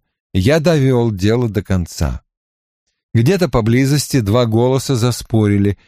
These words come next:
считается ли двадцать второе февраля национальным праздником, и в спор мигом вмешались другие. Около девяти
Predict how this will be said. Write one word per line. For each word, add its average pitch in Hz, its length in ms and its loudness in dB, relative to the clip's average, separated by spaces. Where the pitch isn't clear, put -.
считается 147 880 0
ли 147 160 2
двадцать 117 500 -2
второе 110 320 0
февраля 113 560 0
национальным 156 680 0
праздником, 95 760 -2
и 170 120 4
в - 100 -6
спор 160 440 0
мигом 147 600 0
вмешались 107 560 -2
другие. 76 560 -6
Около 131 320 0
девяти 98 800 0